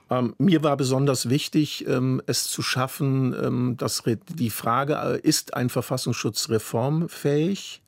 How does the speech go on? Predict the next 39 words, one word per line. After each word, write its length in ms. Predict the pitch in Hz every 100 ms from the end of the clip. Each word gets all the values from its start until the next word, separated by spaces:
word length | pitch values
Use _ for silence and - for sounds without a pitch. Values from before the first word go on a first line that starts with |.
| _ - - - - -
Ähm, 260 | 117 117 113
ist 380 | 147 147 - -
er 400 | 131 127 117 -
Teil, 680 | - 127 131 151 151 151 -
äh, 320 | 135 131 131
wirksamer, 680 | 120 151 151 - 151 143 117
effizienter 640 | 117 120 - 127 151 151 143
Teil 400 | 143 131 139 139
einer 340 | 135 123 104
wehrhaften 540 | 120 139 139 - - 123
Demokratie, 640 | 123 123 - 120 - 156
so 180 | 139 131
wie 80 | 120
sie 80 |
in 60 | 120
unserer 260 | 127 123 117
Verfassung 440 | 113 - 123 113
festgeschrieben 720 | - 139 - 170 - 156 151
ist? 180 | 156 - - - - - -
Also 180 | 120
all 180 | - 135
das, 220 | 151 139
was 220 | 135 139 -
er 180 | 135
im 120 | 131 120
Grunde 520 | 123 147 147 135 131 117
während 320 | 127 135 123
N 160 | 123
S 180 | 123 117
U 220 | - 151
und 120 | 127 -
anderer 320 | 135 135 131
Skandale, 1000 | - 120 123 123 123 131 127 127 120 120
äh, 40 |
nicht 340 | 120 160 - -
unter 200 | 120 104
Beweis 440 | 110 113 113 -
gestellt 480 | 123 - 120 123 -
hat, 240 | 139 -